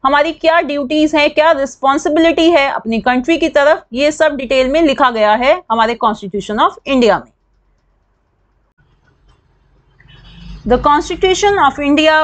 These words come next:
was formed by the Constituent Assembly on twenty-six November nineteen forty-nine। अब ये हमारा कॉन्स्टिट्यूशन कब बना? ये बना था ट्वेंटी सिक्स नवंबर नाइनटीन फ़ोर्टी नाइन में।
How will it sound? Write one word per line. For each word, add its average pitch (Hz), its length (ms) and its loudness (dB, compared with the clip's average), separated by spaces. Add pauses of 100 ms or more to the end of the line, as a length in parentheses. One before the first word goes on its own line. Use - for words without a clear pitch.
(140)
was 208 220 -2
formed 320 560 0
by 254 180 0
the 262 160 0 (260)
Constituent 339 680 0
Assembly 302 720 2 (140)
on 262 140 0
twenty-six 320 680 -2
November 254 540 0 (120)
nineteen 262 580 -2 (120)
forty-nine। 247 440 -2 (640)
अब 320 160 0
ये 381 100 2
हमारा 330 340 0
कॉन्स्टिट्यूशन 262 920 -2 (100)
कब 262 220 0
बना? 233 300 -2 (880)
ये 339 200 2
बना 240 340 2
था 269 300 2
ट्वेंटी 311 560 0
सिक्स 381 320 -2
नवंबर 233 520 2
नाइनटीन 262 560 -2
फ़ोर्टी 285 340 -2
नाइन 233 400 -2
में। 151 100 -8